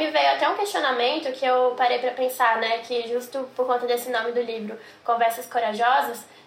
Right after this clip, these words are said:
fiquei pensando nas pessoas que eu tenho ou tive, é,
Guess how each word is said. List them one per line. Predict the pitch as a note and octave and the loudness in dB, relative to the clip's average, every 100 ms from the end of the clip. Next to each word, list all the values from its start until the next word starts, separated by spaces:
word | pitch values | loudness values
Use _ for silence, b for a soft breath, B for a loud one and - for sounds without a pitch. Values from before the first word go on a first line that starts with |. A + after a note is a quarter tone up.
| - | -6
fiquei | C4 C4 | -2 0
pensando | D4 D4 C#4 C#4 | 0 0 2 2
nas | C4+ C4+ | 2 0
pessoas | C#4 C#4+ C#4 - | 0 2 2 2
que | C#4+ | 0
eu | C#4+ - - - | 0 -6 -20 0
tenho | D#4 F4+ G#4+ A#4 - - | 2 4 4 2 0 2
ou | C#4+ D4 D4 D4 C#4+ C#4 | 4 6 6 6 4 2
tive, | C#4 - D#4+ G4 F4 E4+ - | -2 -4 -2 0 0 -4 -2
é, | A#3+ B3 B3 A#3+ | 2 4 4 4